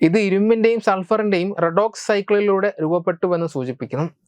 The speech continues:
ഭൂമിയിൽ ബാക്ടീരിയകൾ പ്രധാനമായും പങ്കുവഹിക്കുന്ന ഒരു പ്രക്രിയയാണിത്. ഭൂമിയിൽ സൂക്ഷ്മാണുക്കൾ ജൈവവസ്തുക്കൾ ഭക്ഷിക്കുകയും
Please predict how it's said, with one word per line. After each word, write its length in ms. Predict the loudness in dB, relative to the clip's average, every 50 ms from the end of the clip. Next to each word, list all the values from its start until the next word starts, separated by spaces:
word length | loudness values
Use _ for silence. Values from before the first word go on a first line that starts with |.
| _ -2 2
ഭൂമിയിൽ 380 | 4 4 4 4 2 0 0
ബാക്ടീരിയകൾ 680 | 2 2 2 2 0 -4 -2 0 2 2 4 4 2 0
പ്രധാനമായും 800 | 0 0 0 0 0 0 0 -2 -4 -2 -4 -4 -2 -4 -4 -4
പങ്കുവഹിക്കുന്ന 760 | -2 -2 -2 -2 -2 -2 0 0 0 0 0 0 -2 0 0 0
ഒരു 160 | 0 0 0
പ്രക്രിയയാണിത്. 880 | 2 0 -4 -4 _ 0 0 0 0 -2 -4 -8 -10 -10 -6 -6 -6 -6 _ _ _ _ _ _ _ _ _ _ -20 -20 _ _ -20 -20 -20 _ _ 2
ഭൂമിയിൽ 380 | 4 4 4 4 2 0 0 0
സൂക്ഷ്മാണുക്കൾ 840 | 0 0 0 0 0 -2 0 2 2 2 2 0 -2 0 0 0 0 0 -2
ജൈവവസ്തുക്കൾ 680 | 0 0 0 0 0 -2 -2 -4 -2 -4 -2 0 2
ഭക്ഷിക്കുകയും 680 | 2 2 0 -2 -2 -8 -4 -2 2 2 2 2 0 -2